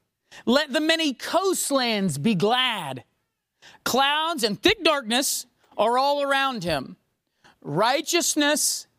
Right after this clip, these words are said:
and justice are the foundation of his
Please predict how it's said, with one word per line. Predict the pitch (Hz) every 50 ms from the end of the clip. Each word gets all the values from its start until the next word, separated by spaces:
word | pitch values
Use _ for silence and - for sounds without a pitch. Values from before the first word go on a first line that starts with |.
| _ _ _ _ _
and | - 180 185 185 180 165
justice | 139 131 143 202 196 190 165 - - - - - - - - - - - - _ _ _ _ _ _ _ _ _ -
are | 151 165 165 156
the | 151 139
foundation | - - 151 143 143 143 131 156 175 185 190 - - - 160 139 131 127 127 123 - _ _ _ _ _ _ _ -
of | 156 160 165 165 165 165 165 160 151 147 - _ _ _ _ _ -
his | - 170 165 156 151 147 139 135 135 123 - - -